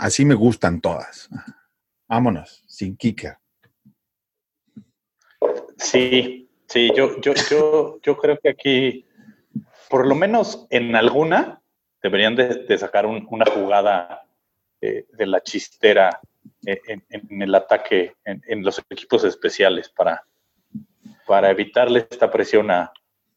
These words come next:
Speaker 2: a nuestro queridísimo Parky.
Speaker 1: Bueno, pues, con esto ya llegamos al final del programa. David tuvo por ahí una emergencia, pero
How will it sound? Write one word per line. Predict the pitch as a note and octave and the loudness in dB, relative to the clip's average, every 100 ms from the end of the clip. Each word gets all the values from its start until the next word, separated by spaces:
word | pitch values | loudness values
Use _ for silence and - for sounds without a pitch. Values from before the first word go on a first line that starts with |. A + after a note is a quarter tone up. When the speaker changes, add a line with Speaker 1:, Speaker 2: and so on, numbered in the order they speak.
| _ _ _ _ _ _ _ _ _ _ - | _ _ _ _ _ _ _ _ _ _ -8
Speaker 2:
a | G#2 | -4
nuestro | G2+ - G#2+ | -4 -2 0
queridísimo | A2 G2+ A#2 - - G#2 F#2 E2 - _ _ | 0 0 -2 -4 -8 -4 -2 -4 -8 _ _
Parky. | F#2+ G2 - F2+ - _ _ _ _ - - - - - - - - - _ | 0 0 -2 -12 -14 _ _ _ _ -20 -20 -20 -20 -20 -20 -16 -12 -12 _
Speaker 1:
Bueno, | C#3+ E3 F3 | 2 2 2
pues, | D3 - - - | 0 -2 -8 -4
con | B2 C3 | 2 2
esto | D3 F3 | 2 2
ya | C#3 D3 C#3 - - | 4 2 -2 -12 -4
llegamos | A2 A#2 C3 | 0 2 0
al | G#2 | -4
final | - G2+ G#2+ A#2 - _ _ _ | -2 0 2 0 -4 _ _ _
del | F#2+ F#2 | -12 -8
programa. | G2 A2 B2 D3 C#3 _ _ _ _ | 0 2 4 2 -2 _ _ _ _
David | F#2 G2+ G#2 | -8 -8 -2
tuvo | A2 G2+ | -2 0
por | G2 | -2
ahí | F#2 | -2
una | G2 G2 | -2 -4
emergencia, | F#2 - A#2 A#2 C#3 | -4 -2 -2 0 -4
pero | - F2+ D#2 - | -2 -2 -2 -10